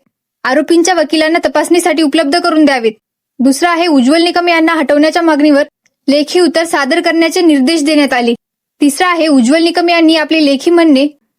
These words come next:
तेवीस जानेवारीपर्यंत न्यायालयात सादर करायचे आहे. आता जाणून घेऊया पुढील सुनावणी. या प्रकरणाची पुढील सुनावणी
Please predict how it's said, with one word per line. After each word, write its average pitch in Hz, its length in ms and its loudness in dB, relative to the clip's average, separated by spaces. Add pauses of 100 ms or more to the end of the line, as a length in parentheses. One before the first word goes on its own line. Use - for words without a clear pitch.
(220)
तेवीस 320 300 0
जानेवारीपर्यंत 339 760 -2
न्यायालयात 311 440 0
सादर 302 300 0
करायचे 277 380 -2
आहे. 247 220 -4 (880)
आता 269 240 -4
जाणून 330 380 0
घेऊया 349 260 2
पुढील 320 300 0
सुनावणी. 294 420 2 (520)
या 311 140 0
प्रकरणाची 311 580 0
पुढील 330 300 0
सुनावणी 302 360 0